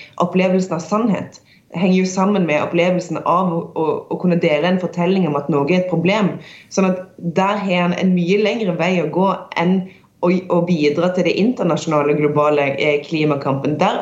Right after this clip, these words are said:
opplever jeg at han har meldt seg på allerede, men internt i U S A, eh, går det, går sporet om klima sammen med sporet om sannhet. Altså, em, jeg spurte han som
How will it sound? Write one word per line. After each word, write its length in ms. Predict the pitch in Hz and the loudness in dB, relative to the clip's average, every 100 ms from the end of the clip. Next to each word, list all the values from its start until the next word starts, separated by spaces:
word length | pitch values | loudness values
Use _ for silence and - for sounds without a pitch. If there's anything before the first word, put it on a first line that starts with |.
| - - | -4 -2
opplever 460 | 170 - 175 147 | -2 0 0 0
jeg 100 | 135 | -2
at 60 | 139 | -2
han 120 | 143 | -2
har 80 | 139 | -2
meldt 200 | 135 143 | -2 -2
seg 160 | 147 190 | -4 -2
på 140 | 226 | 0
allerede, 520 | 190 135 123 135 139 | 0 0 0 0 0
men 220 | 151 156 - - - - | 0 -2 -8 -18 -20 -4
internt 540 | 170 170 190 185 214 175 | 0 0 2 0 0 0
i 80 | 160 | 0
U 60 | |
S 160 | 160 180 | 0 0
A, 260 | 233 277 277 - - - | 0 -2 -4 -16 -20 -4
eh, 340 | 190 185 180 180 | 0 2 2 2
går 280 | 185 185 | 2 2
det, 120 | 185 - 180 | 0 -2 0
går 180 | 175 170 | 2 2
sporet 640 | 175 - - 196 190 156 143 | -2 -10 -2 0 2 0 0
om 100 | 165 | -4
klima 460 | - 180 190 165 131 | 0 2 2 2 -2
sammen 340 | - 165 165 | -2 0 0
med 120 | 143 | 0
sporet 400 | 135 165 165 147 | -2 0 0 2
om 20 | 143 | 0
sannhet. 540 | 156 160 165 - - - - - - | 0 0 0 -4 -10 -20 -20 -18 0
Altså, 300 | 175 180 180 185 | 2 4 2 2
em, 420 | 180 180 180 - - _ _ _ - - | 2 2 0 -2 -18 _ _ _ -20 -4
jeg 100 | 202 | -2
spurte 480 | 185 180 175 - 202 | 0 -2 -2 0 0
han 260 | 190 185 190 | 2 2 0
som 300 | 175 165 | 0 -2